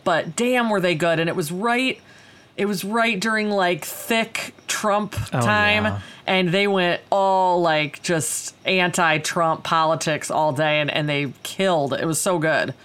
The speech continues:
Speaker 2: Have you seen U two perform in a proper U two concert?
Speaker 1: No, I've never seen a U two concert. That's what I, that's what,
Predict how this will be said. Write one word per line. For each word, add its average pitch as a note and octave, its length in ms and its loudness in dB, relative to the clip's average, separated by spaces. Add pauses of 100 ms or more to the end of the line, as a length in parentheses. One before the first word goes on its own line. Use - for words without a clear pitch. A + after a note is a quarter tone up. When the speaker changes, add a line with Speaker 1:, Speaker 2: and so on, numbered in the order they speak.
Speaker 2:
Have D#3 220 -2
you A#3 120 0
seen F#3 720 0
U F3 140 0
two E3 540 0
perform D3 600 0
in B2+ 100 0
a A2+ 60 -2
proper B2+ 360 0
U A#2 180 0
two B2 160 -2
concert? F#3+ 200 2
Speaker 1:
No, G3+ 160 4
I've D3+ 160 2
never F3 220 2
seen F3+ 240 0
a E3+ 60 2
U D#3+ 160 0
two D#3 140 -4
concert. C3+ 520 -2
That's D3+ 220 0
what F3+ 80 2
I, D#3 240 2
that's D#3 420 -2
what, E3 280 0